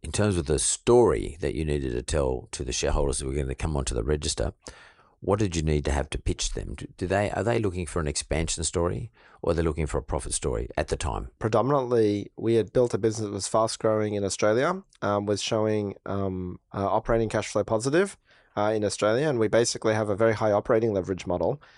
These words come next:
Speaker 2: where we can go into a new country and use essentially the t-, same tech stack that we've invented,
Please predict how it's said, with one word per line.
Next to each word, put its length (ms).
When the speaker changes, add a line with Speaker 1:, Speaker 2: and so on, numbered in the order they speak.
Speaker 2:
where 100
we 80
can 140
go 160
into 240
a 40
new 160
country 540
and 260
use 460
essentially 640
the 120
t-, 180
same 340
tech 240
stack 420
that 160
we've 180
invented, 540